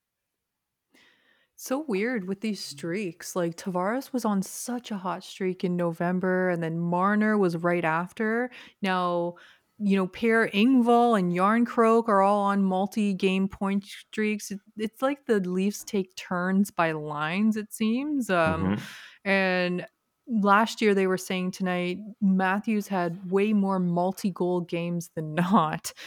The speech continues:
Speaker 1: So this year, he's only had one. It's just, s-, I think the Buds have just matured overall.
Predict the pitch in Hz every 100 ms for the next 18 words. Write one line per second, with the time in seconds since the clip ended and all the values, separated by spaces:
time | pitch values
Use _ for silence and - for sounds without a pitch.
0 | - - - 208 175 175 165 165 196 220
1 | 208 185 180 175 190 175 175 175 170 160
2 | 160 156 170 165 156 151 160 - - 190
3 | 185 220 214 - - _ _ _ _ _
4 | - - _ 214 214 320 320 226 _ 190
5 | 220 220 220 208 214 214 196 196 - -
6 | 185 240 247 165 160 185 196 175 170 226
7 | 202 151